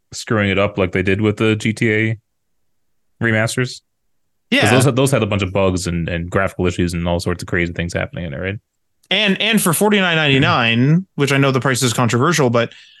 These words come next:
Speaker 2: I would say P C folk would get actually pretty pissed and see it as more of a, say, an insult
Speaker 1: They've,
Speaker 2: almost, if
Speaker 1: because
Speaker 2: it was
Speaker 1: they've
Speaker 2: like
Speaker 1: gotten a lot of bad ports, uh,
Speaker 2: Yeah.
Speaker 1: in recent times here.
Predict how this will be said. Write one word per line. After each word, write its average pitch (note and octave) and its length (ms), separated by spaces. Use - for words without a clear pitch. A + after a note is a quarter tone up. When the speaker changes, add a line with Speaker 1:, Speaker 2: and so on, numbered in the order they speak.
Speaker 2:
I D3+ 160
would F#3 100
say D3+ 160
P E3 220
C C#3+ 440
folk B2+ 320
would C#3 180
get A#2+ 280
actually D#3+ 340
pretty D3+ 280
pissed - 580
and C3+ 160
see D#3+ 200
it C#3 60
as B2 140
more D3+ 260
of B2 80
a, B2 80
say, A#2 460
an B2 100
insult C3+ 320
Speaker 1:
They've, D#3+ 100
Speaker 2:
almost, G2 460
if - 120
Speaker 1:
because C#3 200
Speaker 2:
it D#3 60
was D3 80
Speaker 1:
they've D3+ 60
Speaker 2:
like C3 60
Speaker 1:
gotten B2+ 140
a A2 60
lot G#2 160
of F#2+ 80
bad F#2 440
ports, - 600
uh, F2 40
Speaker 2:
Yeah. F2 320
Speaker 1:
in G#2 140
recent G2 300
times F2 300
here. F2 260